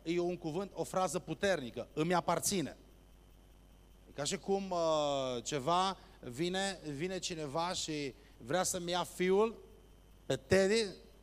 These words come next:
„îmi aparține”. <laughs> Nu lua, „îmi aparține”. Așa spune el. „Orice întâi născut e al meu.” E, o put-, e puternic fraza asta în ebraică, „îmi aparține”.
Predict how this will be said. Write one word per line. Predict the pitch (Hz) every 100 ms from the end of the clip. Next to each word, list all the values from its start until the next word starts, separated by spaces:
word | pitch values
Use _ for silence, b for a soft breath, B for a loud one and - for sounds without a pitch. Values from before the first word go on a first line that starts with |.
| - - - - - - -
„îmi | 120 123
aparține”. | 120 123 - 165 110 - - -
<laughs> | - - -
Nu | 147 151 160 165 165
lua, | 165 156 160 160 110 B B B B B B
„îmi | - 139
aparține”. | 135 143 170 151
Așa | 156 240
spune | - 190 165
el. | 107 85 -
„Orice | 156 180
întâi | 240 254
născut | 254 - 214 202 - - -
e | 151
al | 151
meu.” | 160 165 117 95
E, | 139 143
o | 151
put-, | 143 156 -
e | 170
puternic | 156 151 214 196 156 -
fraza | 131 - 143 127
asta | 135 - 123
în | 120
ebraică, | 110 110 87 113
„îmi | 131
aparține”. | 131 120 139 92